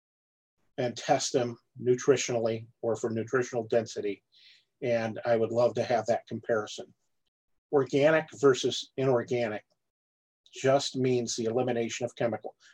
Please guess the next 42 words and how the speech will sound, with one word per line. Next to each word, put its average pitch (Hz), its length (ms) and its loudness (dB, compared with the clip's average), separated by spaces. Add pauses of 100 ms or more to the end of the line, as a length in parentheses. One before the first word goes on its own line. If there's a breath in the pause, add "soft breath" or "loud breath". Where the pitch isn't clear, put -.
(360 soft breath)
Without 151 480 4
chemical 170 440 4
does 127 220 0
not 139 240 4
necessarily 135 600 2
make 123 260 -2
something 123 340 -2
nutritious. - 720 -6 (400 soft breath)
It 135 80 4
just 185 240 4
means 160 280 2
that 139 120 2
there's 127 180 -2
nothing 131 300 0
on 117 140 0
it 110 120 -4
that's - 180 -6
gonna 104 200 -6 (100)
hurt 151 240 0
you. - 120 -8 (680)
It 127 100 0
doesn't 175 280 6
mean 135 160 4
that 127 100 -2
there's 123 200 2
anything 127 380 2
in 117 80 0
it 113 140 -4
that's 117 180 -4
gonna 110 260 -8
help 117 240 0
you. - 120 -12 (480)
What 247 180 6
we're 226 180 8
really 135 240 6
trying 120 300 2
to 117 80 -2
do 123 240 6
is 127 100 6
grow 131 240 4
beyond 123 520 4
organic. 107 520 0